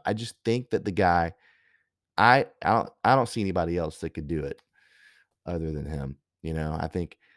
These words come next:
I think what you, I think if DeSantis runs, you have a lot of other people who, like,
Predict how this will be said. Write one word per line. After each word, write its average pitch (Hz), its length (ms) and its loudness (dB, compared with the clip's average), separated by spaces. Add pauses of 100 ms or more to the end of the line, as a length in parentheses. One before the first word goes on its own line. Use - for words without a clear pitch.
(140)
I 95 80 2
think 110 160 4
what 101 220 -6
you, 101 200 -4
I 101 100 0
think 107 220 -6 (200)
if 104 240 0
DeSantis 95 500 -4
runs, 90 640 -6 (500)
you 92 120 -6
have 92 240 0
a 90 40 0
lot 87 300 4
of 87 100 -2
other 87 400 -2 (1160)
people 95 560 -2
who, 95 180 -8
like, 101 280 -2